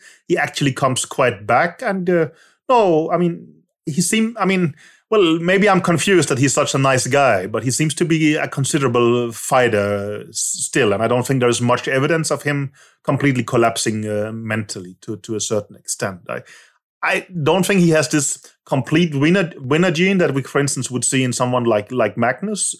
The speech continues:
But, um, he's, he's tough, and I don't s-, I mean, should he get behind the match? I mean, he's gonna give it a, a, a serious e-, e-, effort, no doubt. I mean, well, we have, I don't know, it's not a topic, but sometimes, well, people always talk about match experience having some relevance.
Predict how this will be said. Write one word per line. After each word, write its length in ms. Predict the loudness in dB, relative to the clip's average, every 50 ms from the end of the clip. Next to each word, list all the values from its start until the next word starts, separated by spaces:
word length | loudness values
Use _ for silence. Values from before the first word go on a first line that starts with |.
| -14 -20
But, 380 | -10 -2 0 0 0 -2 -4 _ -2
um, 380 | 0 0 2 2 0 0 -4 -8 -14 _ _ _ _ _ 0
he's, 520 | 0 2 2 2 2 0 -2 -8 -8 -8 -6
he's 220 | -4 -4 -2 -4
tough, 340 | -2 0 0 0 0 0 0
and 120 | 2 2
I 40 | 2
don't 180 | 4 2 2 0
s-, 120 | -2 -4 -2 -2
I 80 | 0
mean, 300 | 2 2 0 0 -2 -4 -8 _ _ _ _ _ _ _
should 180 | -4 -2 0 2
he 80 | 2 2
get 240 | 2 0 0 0
behind 500 | 0 0 2 2 2 2 2 2 2 2
the 60 | 4 4
match? 480 | 4 4 2 2 -2 -4 -10 -10 -10 _ _ _ _ _ _ _ _ _ _ _
I 80 | 0 2
mean, 300 | 2 2 0 -2 -6 -4
he's 200 | 0 0 0 2
gonna 420 | 2 2 2 4 4 4 4 4 2
give 240 | 2 2 2 2 4
it 100 | 4 4
a, 400 | 4 4 4 2 2 0 -2 -2
a, 60 | -4
a 20 | -4
serious 520 | -2 0 2 2 4 4 4 2 0 -2
e-, 60 | -4 -6 -8 -10 -16 _ -16
e-, 40 | -18 -12 -6
effort, 380 | -6 -6 -6 -4 -6 -8 -8 -10 _ -10
no 240 | -6 -2 -2 -2 -2 0
doubt. 380 | 2 2 2 2 2 -2 -6 -14 _ _ _ _ _ _ _ _ _ _ _ -2
I 60 | 0
mean, 380 | 0 0 0 0 -2 -6 -10 _ _ _ -2
well, 440 | 2 2 4 4 2 0 -2 -4 -8 -18 _ _ _ _ _ -2
we 160 | 0 4 4
have, 240 | 4 4 4 2 0
I 120 | 0 2 2
don't 100 | 4 4
know, 140 | 4 4 2
it's 100 | 2 2
not 120 | 2 0
a 40 | 0
topic, 400 | 2 2 0 0 2 0 -2 0 0
but 120 | -2 -2
sometimes, 560 | 0 0 0 2 2 0 0 0 0 -2 -4 -2
well, 180 | 0 -2 0
people 260 | 2 2 2 4 4
always 260 | 4 4 4 4 2 2
talk 220 | 2 2 2 2
about 300 | 2 2 2 2 2 2
match 260 | 0 0 0 0 -2 -6
experience 640 | -6 -6 -4 -2 0 2 2 2 0 -2 -4 -8 -8
having 380 | -8 -8 -4 -2 -2 -2 -2
some 220 | -4 -4 -6 -4 0
relevance. 600 | 0 2 2 2 0 -2 -8 -12 -12 -12 -12